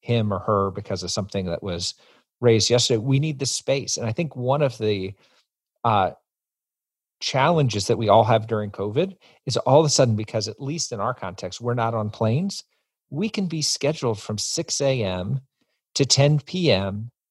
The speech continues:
back to back to back. And in that world, we don't have space for ourselves or have space, you know, to be effective leaders. And we're seeing that challenge. I know others are, but I'm inspired by the folks that do say,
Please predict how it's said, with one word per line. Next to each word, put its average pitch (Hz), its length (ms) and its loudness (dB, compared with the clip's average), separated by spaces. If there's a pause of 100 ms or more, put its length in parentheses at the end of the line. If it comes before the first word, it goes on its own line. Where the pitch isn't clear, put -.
(120)
back 123 300 -6
to 123 80 -6
back 101 300 -6
to 107 60 -10
back. - 400 -12 (480)
And 135 120 -2
in 143 180 0
that 143 200 0
world, 127 480 4
we 123 100 -4
don't 143 180 0
have 117 180 0
space 101 280 -2
for - 180 -2
ourselves 151 720 -2 (540)
or 143 600 4
have 98 180 -4
space, - 680 -4 (400)
you 139 120 -2
know, 123 60 4
to 110 140 -4
be 117 100 -2
effective 107 460 -4
leaders. 127 440 -4 (120)
And 123 160 -2
we're 151 160 2
seeing 123 280 -2
that 101 160 -2
challenge. 98 300 -6
I 104 60 -4
know 107 160 0
others 104 360 -2
are, 135 320 2 (320)
but 131 220 0
I'm 135 240 2
inspired 135 580 4
by 110 120 -2
the 104 100 -6
folks 104 320 -8
that 98 140 -8 (240)
do 131 420 -4
say, 87 400 -6